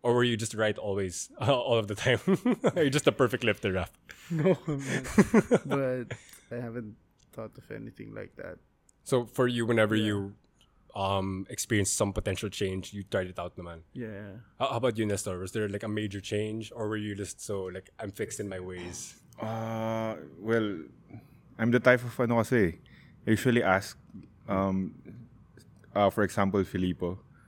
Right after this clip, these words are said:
Speaker 1: Okay.
Speaker 3: I, um, parang <laughs> kinukulit ko siya with my bench.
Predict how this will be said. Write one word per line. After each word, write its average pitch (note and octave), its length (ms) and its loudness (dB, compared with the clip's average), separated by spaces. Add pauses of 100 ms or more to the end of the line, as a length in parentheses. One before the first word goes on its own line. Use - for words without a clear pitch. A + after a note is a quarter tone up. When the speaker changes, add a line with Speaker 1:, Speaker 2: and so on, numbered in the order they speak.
(140)
Speaker 1:
Okay. F#2+ 240 -10 (560)
Speaker 3:
I, A1 80 -12 (400)
um, G2 480 2
parang G#2+ 260 4
<laughs> - 60 6
kinukulit B2+ 320 8
ko - 80 4
siya A#2+ 240 8
with A2 160 4
my A2 160 6
bench. G2 560 2